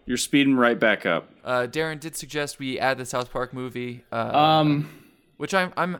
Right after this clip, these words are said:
Speaker 2: I was happy to do. The only reason I hadn't included it in the first place was because I hadn't seen it in a long time. But I rewatched most of it last night, so I feel, I feel okay having it on this list.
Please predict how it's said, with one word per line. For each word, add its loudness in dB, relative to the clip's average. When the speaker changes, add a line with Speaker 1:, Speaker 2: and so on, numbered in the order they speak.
Speaker 2:
I -4
was -2
happy -6
to -10
do. -8
The -8
only -8
reason -8
I -8
hadn't -8
included -8
it -6
in -8
the -8
first -10
place -10
was -20
because -14
I -8
hadn't -10
seen -10
it -10
in -14
a -12
long -8
time. -12
But -6
I 0
rewatched -4
most -6
of -16
it -6
last -2
night, -12
so -12
I -8
feel, -10
I -16
feel -8
okay -4
having -4
it -10
on -6
this -14
list. -12